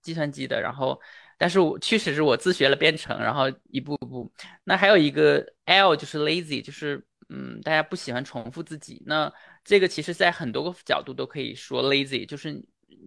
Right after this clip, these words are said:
如果你想自动化，你是，你是 lazy 的。那如果你为整个地球的资源 lazy，你不想有浪费的话，那你更喜欢开源写作的一种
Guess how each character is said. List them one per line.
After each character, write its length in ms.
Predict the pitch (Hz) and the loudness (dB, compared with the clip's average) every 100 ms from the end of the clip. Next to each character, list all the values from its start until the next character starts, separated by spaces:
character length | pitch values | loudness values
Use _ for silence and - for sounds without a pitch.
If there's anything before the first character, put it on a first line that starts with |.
| 107 | -8
如 140 | 156 | -2
果 80 | 170 | -2
你 80 | 180 | 0
想 180 | 180 | -2
自 120 | 123 160 | -4 -4
动 160 | 151 | -6
化， 180 | 165 160 | -2 -2
你 80 | 110 | -2
是， 300 | - 127 - | -10 -14 -14
你 140 | 123 | -14
是 320 | 117 135 135 - _ | -12 -12 -12 -14 _
lazy 380 | - 147 147 143 | -2 -2 0 -4
的。 120 | - _ _ - - _ | -10 _ _ -20 -20 _
那 160 | 175 | -2
如 120 | 175 170 | 0 2
果 120 | 180 | 0
你 420 | 175 135 113 - _ _ _ _ _ - | 0 -4 -6 -12 _ _ _ _ _ 0
为 180 | 202 | 2
整 220 | 185 139 113 | 4 0 -2
个 140 | 151 | -4
地 160 | 208 196 | -2 -8
球 480 | - 123 123 147 - _ _ - | -4 -2 -2 -4 -12 _ _ -8
的 100 | 160 | -8
资 220 | 156 226 | 0 4
源 240 | 175 - - | 4 2 -2
lazy， 280 | 151 151 143 | -2 0 -2
你 80 | 123 | -6
不 120 | 160 | -4
想 160 | 170 | 0
有 60 | 147 | 2
浪 220 | 143 160 | 2 0
费 280 | 147 180 151 | 0 0 0
的 100 | 143 | -6
话， 160 | 143 139 | -10 -8
那 100 | 151 | -6
你 120 | 127 | -8
更 120 | 147 | -10
喜 200 | 165 - | -12 -12
欢 200 | 131 127 | -10 -10
开 180 | - 165 | -6 -2
源 180 | 147 131 | 0 -2
写 220 | - 92 | -6 -12
作 180 | 120 170 | -4 -2
的 120 | 139 | -2
一 40 | 123 | -6
种 160 | 92 | -14